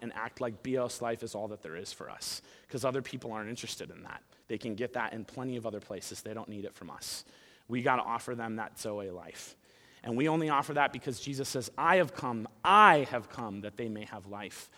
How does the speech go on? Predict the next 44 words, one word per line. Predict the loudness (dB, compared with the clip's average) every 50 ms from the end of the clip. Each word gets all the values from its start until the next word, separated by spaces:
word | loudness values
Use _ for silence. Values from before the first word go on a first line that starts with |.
| -20 -20 -12 -6
And | -4 0
not | 0 0 0 0
just | 0 -2 -2 -2
have | -2 -2 0
life, | 0 2 2 2 2 0 -6 -12 -16 -20 -20 -20 -20 -20 -20 -20 -4 4
but | 8 10 10 10 8 4 -4 -18 -20 -20 -20 -20 -20 -20 _ _ _ _ _ _ -8
we'll | -6 -4
take | -2 2 0 2 4 4
a, | 2 4 4
I'll | 2 2
take | 4 2 2 2 2
a | 2
note | 4 4 2 2 0
from | -2 -2 0 0
our | 0 2
good | 0 0 -2
friend | -2 -2 -2 -2 0
Joel | 0 0 0 0 0
Osteen. | -2 -4 -6 -6 -8 -8
Have | -6 -6 -6 -6
it | -6 -6
to | -8
the | -10 -10
full. | -10 -10 -6 -2 -2 -2 -2 -4 -8 -20 -20 _ _ _ _ _ _ -16
Like, | -16 -14 -12
have | -10 -8 -6 -6 -8
full | -8 -10 -10 -10 -8 -6 -6 -6 -6 -8
life. | -8 -6 -4 -4 -4 -4 -4 -8 -12 -12 -12 -16 -20 _ _ _ _ _ _ _ _ -8
It | -4 0
doesn't | 2 2 4 4 4 4
mean | 4 4 6 4
that | 4 2
you're | 2 0
gonna | 0 0
be | 2 2 0
rich | 0 0 -2 -2
and | -6 -6
famous. | -4 -2 0 2 2 2 0 -2 -4 -6 -6 -6 -10 -14 -14 _ 2
Those | 4 6 6 6 6
are | 4
bios | 2 2 -2 -2 2 4 4 4 4 2 -2
parts | 0 0 0 0 0 -2
of | -6 -6
life. | -6 -8 -10 -10 -12 -16 -20